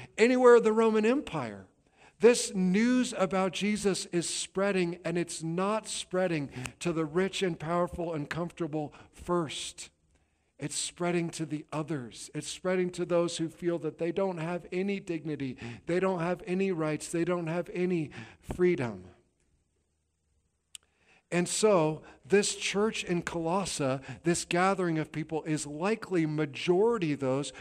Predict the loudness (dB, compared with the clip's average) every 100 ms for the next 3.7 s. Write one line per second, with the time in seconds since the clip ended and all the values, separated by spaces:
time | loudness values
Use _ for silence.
0 | -10 2 4 4 2 0 -2 -2 2 2
1 | 2 0 -2 -4 0 2 2 0 -2 -2
2 | -4 -6 -6 -4 -4 -6 -10 -12 -12 -14
3 | _ -20 -20 -4 -2 -2